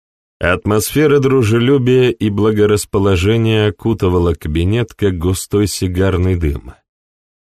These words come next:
В самом большом кресле обосновался доктор Уильям Пеллом, упитанный добродушный мужчина с седыми волосами и манерами премьер-министра. В пальцах у него дымилась гаванская сигара,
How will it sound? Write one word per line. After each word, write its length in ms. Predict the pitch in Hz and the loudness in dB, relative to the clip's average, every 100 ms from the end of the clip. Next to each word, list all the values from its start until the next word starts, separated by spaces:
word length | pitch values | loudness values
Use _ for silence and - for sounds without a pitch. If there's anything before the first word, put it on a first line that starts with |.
| _ _ _ _ _ _ | _ _ _ _ _ _
В 40 | - | -2
самом 360 | 135 165 165 | 0 2 2
большом 460 | 143 139 - 139 127 | 2 2 2 0 0
кресле 540 | - 110 147 - 127 | 0 2 2 0 0
обосновался 880 | 120 113 104 - 90 110 120 104 104 | 0 -2 -4 -2 0 0 -2 -2 -2
доктор 480 | 78 104 127 - 117 | 0 0 -2 -2 0
Уильям 640 | 104 85 110 113 113 113 | 2 2 0 0 0 -2
Пеллом, 500 | - 110 82 73 67 - - _ _ _ _ | -2 0 0 -2 -10 -16 -20 _ _ _ _
упитанный 680 | 85 98 135 139 131 107 95 | -2 -2 0 -2 0 0 0
добродушный 640 | 87 85 98 104 98 87 | 0 0 0 -2 -2 -2
мужчина 500 | 80 78 - 120 110 | 0 -2 -2 -2 -2
с 80 | 92 | -2
седыми 400 | - 98 92 78 | -2 -2 0 0
волосами 680 | 78 82 92 - 143 131 127 | -2 -2 -2 -2 -2 0 0
и 40 | |
манерами 600 | 120 113 117 131 123 117 | 0 0 0 0 0 -2
премьер-министра. 1120 | 113 110 104 90 85 87 85 73 - - - - _ _ _ _ _ _ _ _ _ _ | -2 -2 0 2 0 0 0 -2 -6 -16 -16 -20 _ _ _ _ _ _ _ _ _ _
В 140 | - - | -18 -4
пальцах 540 | 90 92 85 87 80 | 0 0 0 -2 -2
у 40 | 92 | -2
него 260 | 92 92 | 0 -2
дымилась 560 | 87 85 95 98 92 82 | 0 -2 0 0 0 0
гаванская 640 | 80 87 98 92 - 85 | 0 0 0 -2 -2 -2
сигара, 640 | 76 - 90 78 67 - | -2 -4 -4 -4 -4 -12